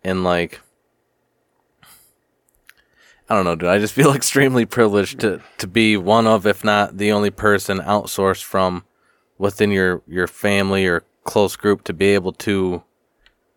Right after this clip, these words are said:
put my eyes on that. So, and then knowing that Balthazar is in this,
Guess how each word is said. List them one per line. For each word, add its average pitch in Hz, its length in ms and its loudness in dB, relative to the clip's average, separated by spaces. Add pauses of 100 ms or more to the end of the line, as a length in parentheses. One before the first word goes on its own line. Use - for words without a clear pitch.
(200)
put 101 140 0
my 92 300 0
eyes 87 140 -4
on 76 160 -12
that. 73 220 -20
So, 90 360 0 (400)
and 107 200 0
then 101 200 0
knowing 120 340 4
that 92 180 -2
Balthazar 98 800 2
is 92 160 -2
in 87 340 -2 (120)
this, 101 500 2